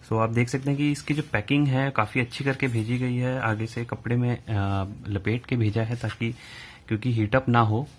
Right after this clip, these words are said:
तो इस वजह से। So इसको यहाँ से ओपन करते हैं अभी। ये खोल दिया है। और ये देखिए इसके अंदर भी इन्होंने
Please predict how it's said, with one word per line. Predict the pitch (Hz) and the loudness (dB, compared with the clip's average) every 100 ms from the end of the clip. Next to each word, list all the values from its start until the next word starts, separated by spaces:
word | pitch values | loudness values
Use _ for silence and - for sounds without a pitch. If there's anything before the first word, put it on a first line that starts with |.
| - - - - - - - - | -20 -20 -20 -20 -20 -20 -12 -4
तो | 98 98 90 | -4 -4 -4
इस | 110 117 | -4 -4
वजह | 110 | -4
से। | 127 156 - - - - - - | -4 -8 -12 -20 -20 -20 -20 -4
So | 113 117 120 | -2 -2 -4
इसको | - 147 | -2 2
यहाँ | 135 127 | 2 2
से | 127 | 0
ओपन | - 107 131 | -4 -2 0
करते | 135 127 123 | 0 -2 0
हैं | 117 | 0
अभी। | 110 156 - - - - - - - - - - - - - - - - - - - - - - - - - 117 | 0 -4 -10 -20 -20 -20 -20 -20 -20 -20 -20 -20 -20 -20 -20 -20 -20 -20 -20 -20 -20 -20 -20 -20 -20 -20 -10 -4
ये | 107 107 - - - - - - - - | 0 0 -2 -12 -20 -20 -20 -20 -20 -14
खोल | - 101 | -8 -6
दिया | 107 113 | -4 -6
है। | 107 135 - - - - - - - - - - - - - - - - - - 117 | -8 -10 -14 -20 -20 -20 -18 -16 -16 -16 -18 -20 -20 -6 0 2 4 4 6 4 4
और | 110 | 0
ये | 110 | -2
देखिए | 107 113 | 0 0
इसके | 110 - | 0 0
अंदर | 117 113 123 127 | 0 2 2 2
भी | 127 127 | 2 2
इन्होंने | 123 120 120 | 2 2 0